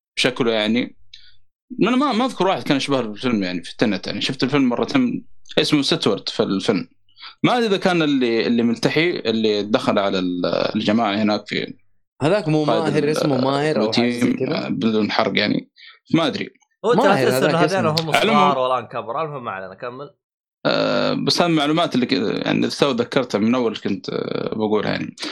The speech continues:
Speaker 1: آه، طبعًا، آه، قصة الفيلم باختصار، آه، كاتب، آه، يروح يتبع ناس عشوائيين في، من لند-، في لندن. طبعًا الأحداث في لندن،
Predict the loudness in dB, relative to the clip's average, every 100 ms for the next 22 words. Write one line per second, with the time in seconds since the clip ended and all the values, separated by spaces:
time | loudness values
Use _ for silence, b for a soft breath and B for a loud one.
0 | B B B -4 0 2 2 2 2 2
1 | 2 2 2 2 0 0 2 2 2 0
2 | 2 2 2 0 0 0 0 -2 -2 -4
3 | -6 -2 0 2 2 -2 -2 -12 _ _
4 | -4 0 0 0 -2 -4 -4 0 0 0
5 | 0 0 2 2 2 0 -2 -2 0 2
6 | 2 2 2 0 0 -2 0 0 -2 -2
7 | 0 2 0 -2 _ -4 -2 0 2 0
8 | 0 0 2 0 2 0 2 2 4 2
9 | 2 0 -2